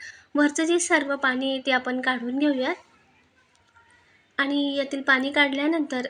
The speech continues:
आता हे गहू आपण कुकरला लावूयात. सर्व गहू कुकरमध्ये टाकून घेतले. आता ज्या वाटीने आपण गहू मोजून घेतले होते त्याच वाटीने इथे पाणी घ्यायचे, म्हणजे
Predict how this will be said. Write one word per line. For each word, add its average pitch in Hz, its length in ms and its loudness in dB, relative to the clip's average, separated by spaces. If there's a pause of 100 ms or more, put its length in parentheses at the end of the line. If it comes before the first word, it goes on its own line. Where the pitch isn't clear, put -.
(100)
आता 262 220 -4
हे 277 200 -2
गहू 302 260 0
आपण 302 300 -4 (760)
कुकरला 320 520 2
लावूयात. 302 440 0 (300)
सर्व 330 320 2 (120)
गहू 320 280 -2
कुकरमध्ये 311 580 -2
टाकून 285 400 0
घेतले. 320 380 -2 (440)
आता 294 440 0 (140)
ज्या 330 180 0
वाटीने 370 420 0
आपण 302 340 0
गहू 311 240 2
मोजून 330 340 0
घेतले 330 320 -2
होते 285 280 -2
त्याच 277 360 -2
वाटीने 302 320 -2
इथे 294 260 -2
पाणी 269 360 -4
घ्यायचे, 247 480 -4 (580)
म्हणजे 302 300 0